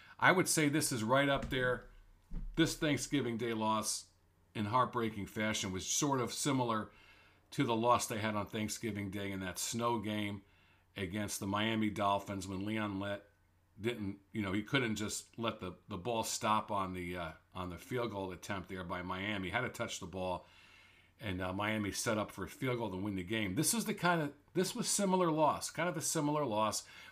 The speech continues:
This time, you know, the Cowboys were really upset with the refs, and I think they had a,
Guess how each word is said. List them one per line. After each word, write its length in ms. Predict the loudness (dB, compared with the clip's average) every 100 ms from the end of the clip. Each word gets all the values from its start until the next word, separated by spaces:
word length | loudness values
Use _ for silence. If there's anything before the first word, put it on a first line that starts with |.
| -6
This 180 | 0 2
time, 340 | 4 6 6 4
you 100 | 4
know, 260 | 2 0 -8 -20 -20 -20 -20 -20 -12
the 60 | -4
Cowboys 480 | 6 6 8 4 4
were 100 | 2
really 260 | 4 2
upset 320 | 0 -2 -2
with 100 | -4
the 60 | -4
refs, 540 | 0 0 0 -2 -2
and 100 | 4
I 80 | 4
think 220 | 6 2
they 100 | 2
had 160 | 2
a, 80 | 2